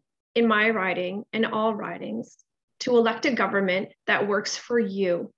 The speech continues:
that invests in the services that you need. An N D P government will reverse the Ford government cuts to healthcare, education, and so-, social services like the autism program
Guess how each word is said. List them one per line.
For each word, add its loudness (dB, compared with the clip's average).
that 2
invests -2
in -2
the -2
services -2
that 0
you -2
need. -8
An 0
N 2
D 2
P 0
government -2
will 4
reverse -4
the -4
Ford -2
government 0
cuts -8
to -8
healthcare, -2
education, -2
and 2
so-, -2
social 0
services -4
like 0
the 2
autism 0
program 0